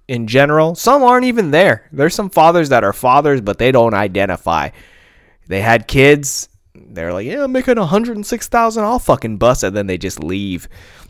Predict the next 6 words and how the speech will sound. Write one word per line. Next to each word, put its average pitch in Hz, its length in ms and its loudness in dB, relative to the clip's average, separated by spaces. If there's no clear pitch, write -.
They 90 180 -4
just 98 360 -4
leave. 90 560 -8
And 90 280 -10
so, 101 560 -2
um, 87 580 -6